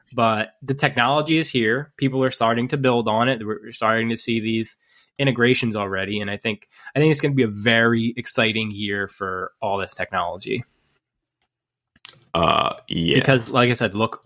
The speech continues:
Speaker 1: Bored Apes were not a thing a year ago, and th-, they've taken the world by, by, like, crazy storm. Like, everyone's getting apes, and ev-, and if that's your first,
Speaker 2: Ev-, ev-, you get an ape.
Speaker 1: everyone's,
Speaker 2: You, you
Speaker 1: everyone's
Speaker 2: get
Speaker 1: getting
Speaker 2: an ape.
Speaker 1: apes. If,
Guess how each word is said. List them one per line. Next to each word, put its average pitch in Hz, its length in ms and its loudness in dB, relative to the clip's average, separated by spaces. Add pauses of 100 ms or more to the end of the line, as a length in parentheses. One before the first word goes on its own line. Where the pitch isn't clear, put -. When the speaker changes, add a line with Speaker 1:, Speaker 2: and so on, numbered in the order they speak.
(440)
Speaker 1:
Bored 123 760 0
Apes 131 220 2
were 127 80 -4
not 110 160 2
a 110 40 -6
thing 113 200 -2
a 104 40 -2
year 107 240 -2
ago, 95 420 -6
and 95 460 -6 (640)
th-, 113 200 -4
they've 113 200 2
taken 113 460 0
the 101 180 0
world 123 340 0
by, 127 340 2 (140)
by, 160 260 -8 (400)
like, 131 180 -16
crazy 254 360 -4
storm. - 200 -8
Like, 151 140 -8
everyone's 220 460 2 (140)
getting 135 240 0
apes, 127 240 -2
and 127 120 0
ev-, 143 300 0
and 143 240 0
if 139 120 -2
that's 220 220 0
your 170 80 2
first, 180 300 2
Speaker 2:
Ev-, 359 80 2 (180)
ev-, 381 320 2
you 392 200 8
get 254 100 6
an 208 80 0
ape. 185 100 -2
Speaker 1:
everyone's, 277 380 6
Speaker 2:
You, 226 60 -6
you 233 300 -2
Speaker 1:
everyone's 233 280 6
Speaker 2:
get 247 60 4
Speaker 1:
getting 165 160 6
Speaker 2:
an 147 60 4
ape. 143 80 0
Speaker 1:
apes. 139 140 -14
If, 151 260 -4